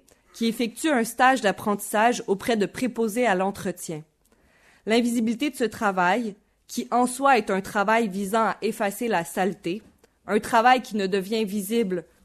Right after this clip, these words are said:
que lorsqu'il est mal effectué. Bref, ce jeune homme qui en fait l'apprentissage aura toujours la possibilité de rejeter l'e-, l'expérience et de mépriser ses collègues.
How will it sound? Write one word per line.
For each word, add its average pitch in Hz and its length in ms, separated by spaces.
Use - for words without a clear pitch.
que 320 120
lorsqu'il 247 540
est 185 60
mal 190 340
effectué. 208 760
Bref, 285 420
ce - 180
jeune 262 260
homme 330 180
qui - 140
en 226 80
fait 254 200
l'apprentissage 208 880
aura 220 240
toujours 277 300
la 196 120
possibilité 240 680
de 190 100
rejeter 262 540
l'e-, 185 240
l'expérience 175 1000
et 196 60
de 202 100
mépriser 240 680
ses 202 180
collègues. 156 440